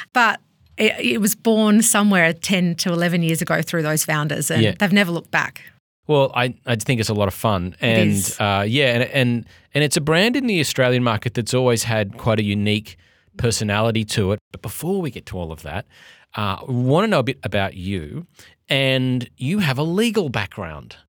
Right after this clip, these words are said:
Speaker 2: So somebody who was a lawyer and is now the C M O,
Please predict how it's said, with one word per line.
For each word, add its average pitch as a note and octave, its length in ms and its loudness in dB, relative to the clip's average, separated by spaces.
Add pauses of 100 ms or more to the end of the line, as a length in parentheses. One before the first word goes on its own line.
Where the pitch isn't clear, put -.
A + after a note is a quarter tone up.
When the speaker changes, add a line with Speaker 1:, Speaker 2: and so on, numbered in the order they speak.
(140)
Speaker 2:
So - 240 0
somebody D#3+ 380 2
who C3+ 360 0
was D3 260 0
a A3+ 60 4
lawyer A2 560 2 (320)
and A2 100 -2
is G#2+ 140 2
now C3+ 240 2
the F3 80 0
C A2 280 0
M F2+ 120 -2
O, E2+ 400 -4